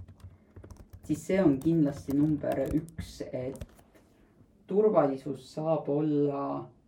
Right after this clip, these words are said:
ainult veidikene parem kui üldine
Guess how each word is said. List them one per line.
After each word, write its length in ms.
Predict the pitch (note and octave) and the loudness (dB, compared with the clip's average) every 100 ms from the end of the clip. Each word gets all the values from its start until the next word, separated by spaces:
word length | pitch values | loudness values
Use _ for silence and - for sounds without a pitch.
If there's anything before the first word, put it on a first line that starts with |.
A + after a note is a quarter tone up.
| _ _ - | _ _ 0
ainult 400 | D#3+ D3 - C#3+ | 2 2 0 -4
veidikene 720 | E3 F3 - - C3+ C#3 C3+ | -2 -2 -8 -8 -6 -6 -4
parem 400 | C#3+ D3 C#3 C3 - | -4 -2 0 -2 -4
kui 160 | C3 | -4
üldine 880 | C3 D3+ C#3+ - C3 C3 C3+ C3+ C3 | 0 0 0 -2 -4 -2 -6 -6 -8